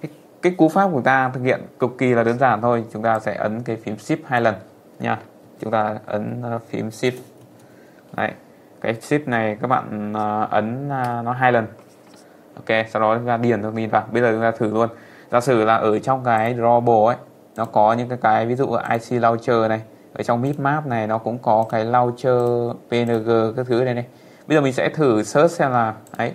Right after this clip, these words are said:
mình đang ở trong main activity. Mình muốn search xem là cái thằng này nó như thế nào. Đấy, có, có ở trong project hay không.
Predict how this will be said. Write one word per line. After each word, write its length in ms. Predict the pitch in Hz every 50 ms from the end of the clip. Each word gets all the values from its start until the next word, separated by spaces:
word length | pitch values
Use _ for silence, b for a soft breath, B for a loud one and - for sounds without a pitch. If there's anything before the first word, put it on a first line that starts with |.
| - -
mình 160 | - 110 113
đang 160 | 120 123 123
ở 100 | 120 107
trong 500 | 104 123 117 120 120 120 117 113 117 120
main 140 | 123 127 123
activity. 460 | 123 131 131 131 120 120 120 123 123 123 123 B B B B B B B B B
Mình 260 | 120 127 131 127 127
muốn 300 | 123 117 117 127 143 160
search 280 | - - 165 170 175 180
xem 260 | - - 151 135 127
là 80 | 123
cái 140 | 113 123 117
thằng 140 | 120 123 117
này 160 | 117 110 107 - - - - -
nó 60 | 117
như 120 | 120 120 120
thế 100 | 117 113
nào. 160 | 120 120 110 - - - - - - -
Đấy, 140 | - 107 - -
có, 80 | 110 110 - -
có 80 | - 110
ở 160 | 110 113 139
trong 180 | 131 131 131 123 -
project 260 | 117 110 113 127 131
hay 100 | 123 117
không. 180 | 120 123 113